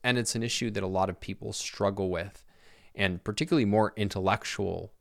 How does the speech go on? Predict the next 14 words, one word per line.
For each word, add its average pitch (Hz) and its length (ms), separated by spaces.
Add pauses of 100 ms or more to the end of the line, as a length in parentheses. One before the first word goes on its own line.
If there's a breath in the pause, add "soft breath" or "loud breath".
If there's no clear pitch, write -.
(120)
people, - 400
people 101 320
who 101 160
have 87 100
thought - 500
more 98 280
about 92 340
philosophy, 95 800 (680 soft breath)
and 90 480 (260)
not 123 380
so - 120
much 117 240 (100)
in 113 220
philosophy, 143 760